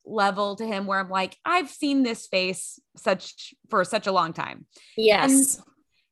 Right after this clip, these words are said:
Speaker 1: and then, uh, I was listening to another podcast who mentioned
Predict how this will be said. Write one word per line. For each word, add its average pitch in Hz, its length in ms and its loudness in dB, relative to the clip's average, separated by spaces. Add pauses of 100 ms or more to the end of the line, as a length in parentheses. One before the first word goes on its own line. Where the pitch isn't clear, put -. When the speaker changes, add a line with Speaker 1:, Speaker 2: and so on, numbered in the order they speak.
Speaker 1:
and 262 180 4
then, 330 420 0 (880)
uh, 202 460 0 (300)
I 226 120 4
was 240 460 -4
listening 240 400 -4
to 208 100 -6
another 254 300 0
podcast 180 840 -4 (220)
who 220 180 -4
mentioned 190 680 -4